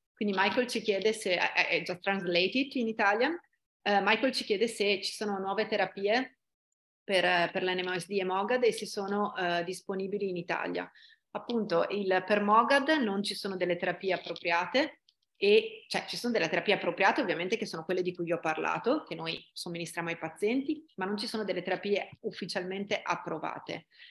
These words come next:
Ehm, ma vi dicevo, ci sono dei trial, eh, dei trial clinici che, che stiamo conducendo. Eh, so I was saying that for mogad we have no approved therapies, but we are involved in a couple of,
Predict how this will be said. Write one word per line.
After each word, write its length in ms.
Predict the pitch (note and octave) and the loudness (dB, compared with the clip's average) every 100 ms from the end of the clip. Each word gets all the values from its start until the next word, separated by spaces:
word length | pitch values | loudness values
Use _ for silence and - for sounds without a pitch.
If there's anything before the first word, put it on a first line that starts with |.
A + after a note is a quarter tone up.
| - _ - | -20 _ 0
Ehm, 1000 | G3 F#3+ F#3 F3+ F3 F3 E3 E3+ E3 E3+ G#3 | 4 4 4 0 0 -2 -4 -6 -8 -6 2
ma 200 | G3+ E3+ | 4 4
vi 80 | F#3 | 0
dicevo, 280 | A#3 G3+ G3+ | -2 -4 -6
ci 100 | G#3+ | -6
sono 240 | F#3+ E3+ | -6 -4
dei 180 | F#3 F#3 | -2 0
trial, 520 | E3+ E3 E3 E3 F3+ F#3 - - | 4 6 6 6 6 4 4 0
eh, 300 | E3+ E3 D#3+ D#3+ | 0 4 2 0
dei 120 | F3 | 0
trial 340 | E3+ E3+ F#3 | 0 2 0
clinici 560 | - E3+ E3+ F3 - G3+ | -2 -6 -4 -6 -4 -4
che, 240 | F3 E3+ | -2 -4
che 120 | - E3+ | -6 -8
stiamo 280 | D#3+ E3 | -8 -8
conducendo. 840 | E3 D#3+ D#3+ D#3 D#3 - - D#3+ - - - - _ - | -10 -10 -8 -8 -8 -8 -10 -10 -12 -20 -20 -20 _ -6
Eh, 220 | E3+ - | -2 -2
so 120 | - | 0
I 60 | F#3+ | 2
was 180 | G#3+ G#3+ | 4 2
saying 220 | G3+ G3 | -2 0
that 200 | F3+ F3 - | 0 0 -4
for 320 | G3 F3+ D#3+ | 0 2 2
mogad 400 | F3+ F#3 A3 A#3 B3 G3 | 2 0 2 2 2 4
we 100 | E3+ | 2
have 140 | F3 | 2
no 320 | F#3+ G3+ - - | 0 2 0 -4
approved 480 | F3 G3+ F3 D3 | -4 -4 -4 -6
therapies, 580 | - D#3+ F#3 G3+ D4+ D4 | 0 2 2 2 0 2
but 360 | G3 G3 A#3 A#3+ | 4 4 4 2
we 80 | G3 | 4
are 100 | F3 | 2
involved 440 | G3+ F3 F#3+ G3 | 2 0 0 0
in 80 | F3+ | -4
a 80 | E3 | -4
couple 240 | F#3+ G3+ | -4 -2
of, 120 | F#3+ | -4